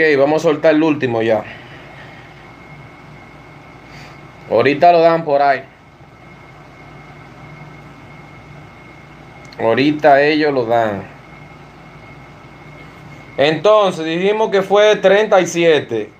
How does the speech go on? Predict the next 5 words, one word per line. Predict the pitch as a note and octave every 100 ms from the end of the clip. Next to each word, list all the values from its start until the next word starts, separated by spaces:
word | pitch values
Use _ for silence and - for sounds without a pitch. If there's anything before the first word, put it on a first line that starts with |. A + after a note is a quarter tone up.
| B2
dieciséis. | C#3+ E3 G3+ F#3+ F#3 - F#3+ G#3 G#3 G3 - - - - - - - - - -
Y | D#3 F3+ G3+
el | G3 E3
último | F3+ F#3+ G3 F#3
número, | F3+ F#3+ F#3+ D#3 C3+ C3+